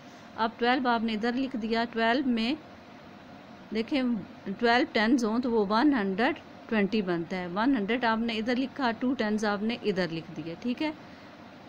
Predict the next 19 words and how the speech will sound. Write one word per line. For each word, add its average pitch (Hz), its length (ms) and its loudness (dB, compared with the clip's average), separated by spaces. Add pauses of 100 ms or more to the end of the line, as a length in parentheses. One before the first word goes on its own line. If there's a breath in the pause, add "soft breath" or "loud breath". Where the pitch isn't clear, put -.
(160)
अब 240 200 2
ये 233 160 2
है 247 340 2 (960)
फ़ाइव 226 360 4 (600)
टेंस, 233 460 2 (360)
फ़ाइव 226 320 4 (240)
वंस 180 500 -2 (360)
प्लस 240 480 0 (360)
फ़ोर 233 220 2
टेंस, 262 360 0
सेवन 185 460 -2
वंस। 180 260 -4
सेवन 233 400 0
में 320 200 4
फ़ाइव 254 340 0
को 294 80 -2
प्लस 262 320 -2
करें 240 320 0
तो 294 220 -2